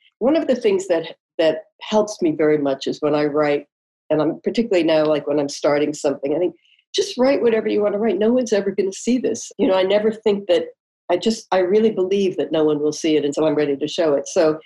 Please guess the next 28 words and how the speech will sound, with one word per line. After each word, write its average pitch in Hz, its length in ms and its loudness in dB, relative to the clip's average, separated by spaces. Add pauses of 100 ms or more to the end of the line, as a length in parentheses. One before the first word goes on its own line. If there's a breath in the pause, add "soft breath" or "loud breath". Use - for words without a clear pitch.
(300 loud breath)
just 320 200 -2
keep 269 240 -2
writing 175 400 2
and, 156 180 -2 (160)
and 160 160 -2
don't, 233 320 2 (220)
don't 240 180 0
be 233 160 0
judging 165 640 0 (120)
what 160 220 2
other 165 200 2
people 156 320 -2
are 143 60 0
gonna 143 180 0
say, 135 400 0
because 143 480 -4 (140)
chances 180 360 0
are 151 180 2
what 151 140 0
you're 151 120 0
writing 139 300 0
right 135 180 -4
now, 147 160 0
they're 139 120 -2
never 135 240 -2
gonna 131 220 -4
see 143 220 -2
anyway. 127 440 -2